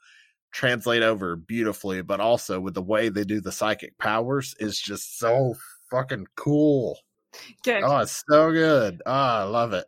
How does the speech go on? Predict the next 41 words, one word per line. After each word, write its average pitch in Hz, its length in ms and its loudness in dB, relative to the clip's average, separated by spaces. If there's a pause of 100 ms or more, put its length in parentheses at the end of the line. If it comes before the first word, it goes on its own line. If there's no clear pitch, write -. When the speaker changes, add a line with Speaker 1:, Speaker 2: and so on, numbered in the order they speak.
(140)
Speaker 2:
Yeah, 220 300 2
I'm 220 180 -2
glad. 214 320 6
I 302 380 8
have 294 200 -2
to 349 60 -6
agree 339 200 -8
with 294 100 -10
you 277 100 -8
on 247 100 -6
the 226 60 -6
music 220 380 -6
front 202 520 -8
for, 196 600 -8 (600)
um, 196 460 -2 (180)
the 202 600 -6 (160)
O 262 160 8
P 240 220 -8
especially. 220 580 -4
I 202 100 -4
thought 202 220 -12
it - 80 -12
was - 140 -14
kind 202 240 -8
of 196 180 -14 (500)
okay, 240 520 -2 (200)
you 285 140 -4
know? 277 200 2 (400)
Um, 233 120 2
Speaker 1:
Mm-hmm. 226 360 0 (120)
Speaker 2:
and 233 180 0
then 226 440 -2
the 240 80 -4
E 247 200 -2
D, 240 180 -4
if 220 120 -6
I 214 80 -2
didn't 214 220 -4
have 208 180 -8
that 190 160 -4
connection 196 500 -10